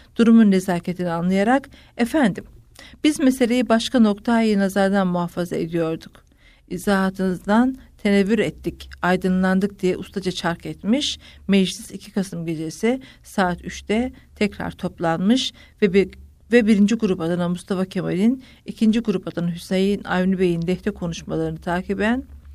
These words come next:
gök gürültüsünü andıran alkışlar arasında saltanat ilga edilmişti. Lazistan Milletvekili Ziya Hurşit mazbataya itiraz etmek için sürekli söz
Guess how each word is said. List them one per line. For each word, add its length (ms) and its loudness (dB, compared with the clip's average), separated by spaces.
gök 240 4
gürültüsünü 480 0
andıran 400 -2
alkışlar 440 -2
arasında 720 -2
saltanat 640 2
ilga 460 0
edilmişti. 640 -8
Lazistan 520 0
Milletvekili 580 0
Ziya 340 2
Hurşit 460 -4
mazbataya 580 2
itiraz 440 -2
etmek 300 -2
için 180 -4
sürekli 360 -2
söz 280 -4